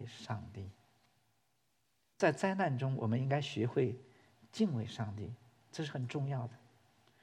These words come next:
实际上怎样呢？很多政治人物也好，或者一些感恩的这样的仪式的时候，很多人过去是怎样呢？是感谢上帝，会提到上帝的。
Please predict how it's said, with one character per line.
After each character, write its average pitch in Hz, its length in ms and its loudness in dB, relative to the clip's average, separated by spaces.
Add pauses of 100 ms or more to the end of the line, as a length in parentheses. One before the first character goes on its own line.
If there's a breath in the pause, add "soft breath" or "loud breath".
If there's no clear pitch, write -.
(160)
实 - 140 0
际 302 80 6
上 277 180 6
怎 156 80 6
样 165 120 10
呢？ 160 160 4 (1500 soft breath)
很 127 160 6
多 165 240 12 (320)
政 160 180 4
治 139 120 4
人 123 180 6
物 139 100 4
也 131 80 4
好， 127 80 4
或 127 140 4
者 131 80 6
一 123 80 6
些 127 320 6 (180)
感 104 180 2
恩 127 120 4
的 139 80 8
这 139 220 2
样 131 120 8
的 127 80 4
仪 135 240 4
式 151 160 4
的 135 80 4
时 120 120 0
候， 117 80 0
很 127 100 4
多 180 140 8
人 196 200 4 (160)
过 208 160 10
去 165 160 4
是 143 160 4
怎 123 120 4
样 113 160 6
呢？ 120 40 2
是 117 200 -2
感 - 320 -2
谢 127 200 2
上 110 220 0
帝， 101 100 0
会 - 140 2
提 139 220 0
到 143 160 6
上 107 240 0
帝 107 120 0
的。 104 140 -4